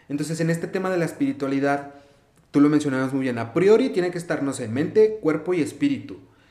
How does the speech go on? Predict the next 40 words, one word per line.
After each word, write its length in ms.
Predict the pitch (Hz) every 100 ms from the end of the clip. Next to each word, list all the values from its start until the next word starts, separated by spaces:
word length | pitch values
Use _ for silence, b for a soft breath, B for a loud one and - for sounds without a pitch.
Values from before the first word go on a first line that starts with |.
| b
y 80 | 117
nos 120 | 117
das 140 | 120 113
tu 100 | 139
definición, 500 | - 123 113 117 107 - -
pero 160 | 110 107
a 80 | 107
posteriori, 540 | 104 107 107 147 185 - - - - - _ _ -
o 60 | 123
sea, 160 | 139 -
con 180 | 131
todo 120 | 147 196
esto 220 | 202 214
que 80 | 180
tú 320 | 185 185 190
nos 400 | 196 196 - - 127
definiste 520 | 143 147 151 151 160
de, 140 | 151
de 180 | 110 117
la 100 | 117
espiritualidad 960 | 110 123 113 117 113 120 127 131 131 123
y, 180 | 110 107 B B B 113
y 60 |
el, 180 | 113 110
el 280 | 117 113 110
manejarte 640 | 123 123 117 127 127 127
por 160 | 113 117
el 60 | 113
bien, 360 | 123 127 127
ayudar, 340 | 113 113 120 123
etcétera, 540 | 117 131 117 104 - b b
esa 160 | - 135
es 80 | 165
tu 80 | 160
definición, 600 | 143 104 104 - 135 101 - b b b b
a 160 | 101
priori 400 | - 127 123 - - -
y 100 | 110
a 120 | 104
posteriori, 560 | 110 - 110 120 170